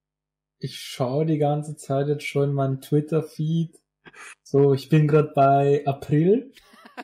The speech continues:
Speaker 1: Äh,
Speaker 2: Okay.
Speaker 1: ja, größtenteils war bei mir eigentlich nur so Dino Fury. Egal, was es, um was es jetzt ging in Dino Fury, ob's jetzt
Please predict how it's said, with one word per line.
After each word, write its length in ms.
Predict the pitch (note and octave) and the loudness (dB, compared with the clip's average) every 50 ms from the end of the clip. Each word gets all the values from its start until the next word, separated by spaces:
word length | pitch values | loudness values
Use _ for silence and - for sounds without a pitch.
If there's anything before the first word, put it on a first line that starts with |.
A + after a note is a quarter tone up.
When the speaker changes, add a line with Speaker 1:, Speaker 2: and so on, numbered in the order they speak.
| _ | _
Speaker 1:
Äh, 360 | - - C3+ C3 B2+ B2+ C3 C3+ C#3 - - - E5 - - - _ | -6 -4 -4 -2 0 0 0 -2 -2 -4 -8 -10 -12 -12 -14 -18 _
Speaker 2:
Okay. 340 | - - _ - F3 E3+ - - - G#2+ - | -20 -20 _ -20 -20 -20 -20 -20 -20 -6 0
Speaker 1:
ja, 100 | - C#3 | 2 2
größtenteils 960 | C3 C3 C#3 C#3+ E3 G3 F#3+ G3+ F#3 F3 - D#3 C#3+ C3+ D3 E3 E3 - - C3 | 4 4 6 6 6 6 6 2 0 0 2 2 4 4 4 2 0 -2 -2 0
war 240 | C3+ C3 C#3 D3+ | 2 4 4 4
bei 140 | D3+ D#3 D3 | 4 2 2
mir 260 | C#3+ C#3+ D3+ D3+ D3 | 2 0 0 0 -2
eigentlich 540 | C3+ C3+ C3+ D3 D3+ D3 C#3+ D3 D#3 D3+ - | -2 -2 -2 -2 -2 -2 -2 -2 -2 -2 -2
nur 180 | C#3+ C#3 C#3+ C#3+ | -2 -2 -2 -2
so 340 | C3+ C3+ C#3 C#3+ C#3 C#3 C#3 | -2 0 2 2 4 2 2
Dino 380 | C3+ - C#3+ D3+ D#3+ D3+ C#3 B2+ | 2 0 0 0 0 0 -2 -4
Fury. 460 | - - - B2 A#2+ A#2+ A#2 A#2+ - | -6 -8 -10 -10 -8 -8 -8 -8 -8
Egal, 500 | - B2+ B2 - C3+ B2 C#3 C#3+ C#3+ C#3 | -10 -10 -8 -6 -4 0 0 0 0 2
was 200 | C#3 C#3 C3+ C#3 | 0 0 0 -2
es, 300 | C#3+ C#3+ C#3 - - - | -4 -6 -6 -10 -14 -10
um 160 | - C#3+ C#3 | -8 -4 -2
was 160 | C3+ C3+ C3 C3+ | 0 0 0 0
es 100 | C3+ C3+ | 0 0
jetzt 200 | C3+ C3+ - - | -2 -2 -4 -2
ging 180 | C#3 C3+ D3 | 0 0 2
in 100 | E3 E3 | 2 2
Dino 300 | D3 D3 C#3+ C#3+ D3+ D3+ | 4 4 2 2 2 0
Fury, 420 | C#3+ - - D3+ D3+ D#3 D#3 D#3 - | -2 -2 0 2 2 4 2 2 2
ob's 300 | C3 C3 C3 - - - | 0 -2 -4 -4 -4 0
jetzt 340 | C3+ B2+ B2+ B2+ B2+ - | 0 0 0 -2 -6 -10